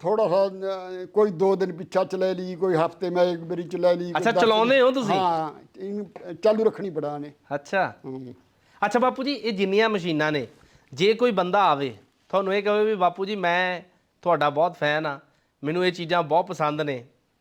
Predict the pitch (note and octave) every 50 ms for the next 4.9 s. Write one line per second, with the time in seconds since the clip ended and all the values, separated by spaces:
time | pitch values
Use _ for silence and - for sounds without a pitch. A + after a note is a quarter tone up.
0 | _ _ _ - D3 E3+ F#3+ F#3+ F#3+ F#3+ F#3+ F#3 E3 F#3 F3 - F3 D#3 D#3+ D#3+
1 | D#3+ E3 D#3 C3+ C#3 C3+ B2 B2 - F3 G3 A3+ A3+ A3 - _ _ _ _ _
2 | _ _ _ _ _ _ - B5+ C6+ C6+ - - - - - - - - - -
3 | E3 F#3+ B3 B3+ A3+ G#3 A3 A3+ A3+ A3+ A3 B3+ G#3+ F#3+ E3 D#3+ E3+ F#3+ A3+ G#3
4 | F#3 G#3 G3 F3+ F3+ - G3+ F#3+ G3 F#3 - - F#3 F#3+ F3+ F3 E3+ D3+